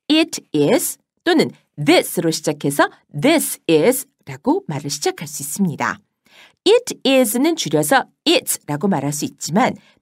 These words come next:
this is는 줄여서 말할 수가 없어요. 그래서 일일이 this is라고 해야 되죠. 자, 여기까지 한번 보겠습니다. 예를 들어서 그 남자는 미스터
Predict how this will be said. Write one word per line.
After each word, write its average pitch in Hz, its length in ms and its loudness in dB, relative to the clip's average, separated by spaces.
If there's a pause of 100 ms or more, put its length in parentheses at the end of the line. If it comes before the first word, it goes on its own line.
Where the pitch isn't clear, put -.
this - 360 0 (100)
is는 226 480 2 (220)
줄여서 269 540 2
말할 139 300 -6
수가 220 300 -4 (100)
없어요. 160 580 -2
그래서 131 200 -6
일일이 220 380 0 (220)
this 143 340 0
is라고 156 460 0
해야 247 160 -2
되죠. - 260 -12 (240)
자, - 140 -12
여기까지 180 500 -4
한번 208 200 0
보겠습니다. 143 720 -4 (260)
예를 175 180 -2
들어서 139 360 0 (380)
그 302 100 2
남자는 214 680 4 (180)
미스터 311 640 2